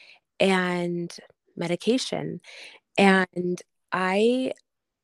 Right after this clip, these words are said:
Speaker 1: all I want to do is be a really good mom. That's all I want to do, because I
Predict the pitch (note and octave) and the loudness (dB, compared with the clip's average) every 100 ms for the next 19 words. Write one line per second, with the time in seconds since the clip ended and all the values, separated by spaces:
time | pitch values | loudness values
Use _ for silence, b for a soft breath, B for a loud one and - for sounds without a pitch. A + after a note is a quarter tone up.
0 | _ _ - G#3 A#3 A3+ A3+ - G#3 G3 | _ _ -6 -2 0 -2 -4 -8 -6 -2
1 | F3+ G3 A#3 - G3 - F#3+ F#3 - F#3 | -2 -2 -2 -4 -8 -2 0 0 -2 -6
2 | F3 E3 E3+ E3 F3 D#3 D3+ D#3 - F3+ | -4 -4 -4 -8 -10 -10 -8 -8 -10 -18
3 | _ _ _ - G#3+ G#3 _ - F#3 F#3 | _ _ _ -2 -2 -2 _ -2 0 2
4 | F3+ E3+ - - E3+ - E2 F2+ - B | 2 0 -6 -12 -10 -4 -4 -4 -8 B
5 | B B B - G3+ G3+ G3+ - F#3 F#3 | B B B 0 2 4 4 2 0 2
6 | F#3 G3 G#3 | 2 2 0